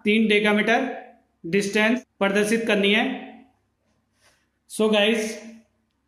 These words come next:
तीन kilometer हमारा यहाँ होगा और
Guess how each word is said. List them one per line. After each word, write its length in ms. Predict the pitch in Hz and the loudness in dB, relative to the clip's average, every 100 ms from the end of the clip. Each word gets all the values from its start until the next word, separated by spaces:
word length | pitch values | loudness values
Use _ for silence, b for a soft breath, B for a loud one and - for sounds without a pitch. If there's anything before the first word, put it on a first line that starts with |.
| _ | _
तीन 260 | 208 214 247 240 | 0 2 2 2
kilometer 380 | 208 214 220 | 2 2 0
हमारा 260 | 226 214 226 | 0 2 0
यहाँ 320 | 226 175 190 | 0 0 2
होगा 260 | 202 202 233 247 - - - _ _ _ _ _ _ _ _ _ 190 | 2 2 0 -2 -10 -18 -20 _ _ _ _ _ _ _ _ _ 0
और 280 | 196 214 | 2 2